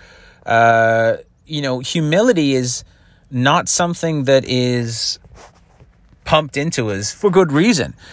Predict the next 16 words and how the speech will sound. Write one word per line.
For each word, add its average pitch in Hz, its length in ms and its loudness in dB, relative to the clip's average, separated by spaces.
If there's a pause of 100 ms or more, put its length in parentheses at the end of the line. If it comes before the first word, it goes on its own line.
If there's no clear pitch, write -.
(260)
It's 117 280 -2
survival 131 640 2
instinct. 104 600 -8
Uh, 80 100 -6
you 113 180 -4
know, 113 100 -2
you 113 160 -4
need 131 300 -2
to 135 80 -4
be 117 100 -4
confident. 113 400 -2
You 104 140 -6
need 123 180 -4
to - 80 -10
be, 117 160 -4 (380)
so 180 380 2